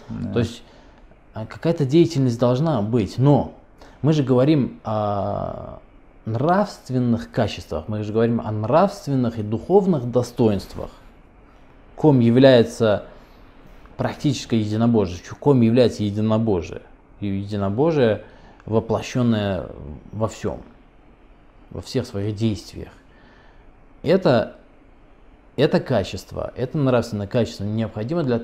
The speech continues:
Speaker 2: человека, чтобы построить себя самого. Он должен строить себя, он должен, а, совершенствовать себя. В этом является его совершенство, в этом единобожии. То есть мы, мы об этом говорим, что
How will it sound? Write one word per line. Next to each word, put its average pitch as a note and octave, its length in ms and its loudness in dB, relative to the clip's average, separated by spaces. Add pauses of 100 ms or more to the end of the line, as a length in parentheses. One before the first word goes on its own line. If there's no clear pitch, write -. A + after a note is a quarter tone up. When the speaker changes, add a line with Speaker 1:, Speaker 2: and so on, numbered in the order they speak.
(100)
Speaker 2:
человека, B2 340 -4
чтобы A#2 280 -6
построить F#3 540 2
себя G#2 220 0
самого. G2 440 -4 (760)
Он G#2 160 -6
должен A#2 240 0
строить F3+ 460 4
себя, G2 400 -2 (440)
он G2 140 -6
должен, A#2 460 0 (500)
а, - 800 -12 (100)
совершенствовать A#2 1200 0
себя. G2 460 2
В F#2+ 60 -2
этом E3+ 260 2
является B2+ 460 4
его A2+ 160 0
совершенство, C3+ 800 -4
в F#2+ 80 -8
этом G2+ 180 -8
единобожии. G#2 840 -2 (1120)
То - 60 -14
есть - 100 -14
мы, G2 180 -2
мы A2 220 0
об A2 160 2
этом A#2 300 2
говорим, F#2+ 420 -2
что F2+ 420 -6